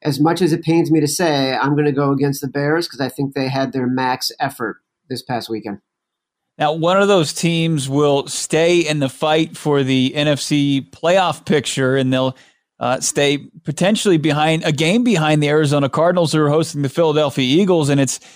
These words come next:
Speaker 2: the Cardinals seem to get right on the road against the Giants, a hot Giants team last weekend.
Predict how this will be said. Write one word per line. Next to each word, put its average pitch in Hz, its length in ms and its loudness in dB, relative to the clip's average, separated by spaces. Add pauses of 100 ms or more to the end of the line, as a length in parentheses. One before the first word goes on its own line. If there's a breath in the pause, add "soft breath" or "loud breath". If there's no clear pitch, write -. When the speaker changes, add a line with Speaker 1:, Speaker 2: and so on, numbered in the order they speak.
(260 soft breath)
Speaker 2:
the 143 80 -6
Cardinals 202 460 0
seem 202 200 0
to - 120 2
get 165 360 2
right 175 360 2
on 170 240 0
the 165 100 2
road 165 300 4
against 147 320 -2
the 135 80 0
Giants, 135 580 0
a 127 80 -2
hot 143 240 -2
Giants 147 460 0
team 139 220 0
last 123 280 0
weekend. 123 500 0